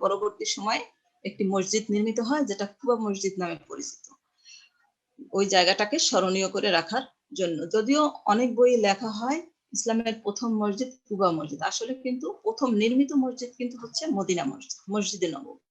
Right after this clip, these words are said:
কুবায় মহানবী সাল্লাল্লাহু আলাইহি ওয়াসাল্লাম যে জায়গাটায় কুবায় অবস্থান করার সময় নামাজ আদায় করেছিলেন, সেই জায়গাটা এই পরবর্তী সময় একটা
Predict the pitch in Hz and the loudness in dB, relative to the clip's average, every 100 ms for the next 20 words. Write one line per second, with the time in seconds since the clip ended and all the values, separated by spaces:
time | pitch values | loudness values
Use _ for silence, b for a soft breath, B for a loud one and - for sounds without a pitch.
0 | _ _ b b b - 240 294 311 233 | _ _ b b b -6 4 6 6 4
1 | 233 240 - 254 - 262 269 269 - - | 0 -2 -2 -4 0 4 4 2 -8 -2
2 | 196 254 196 185 196 226 262 269 190 185 | 2 6 6 6 4 4 2 0 -4 4
3 | 208 190 180 202 233 220 214 214 - 220 | 6 6 2 -2 -2 -2 0 0 -2 -2
4 | 226 180 170 185 202 214 220 214 220 226 | -2 2 2 2 2 0 0 0 2 2
5 | - 254 302 - b _ - 240 247 196 | 2 -2 -4 -4 b _ 0 4 4 6
6 | 196 208 226 247 240 _ _ _ - 294 | 6 6 2 0 -4 _ _ _ -2 0
7 | 330 - 226 214 214 208 208 185 185 | 2 4 4 4 0 -2 0 -2 -2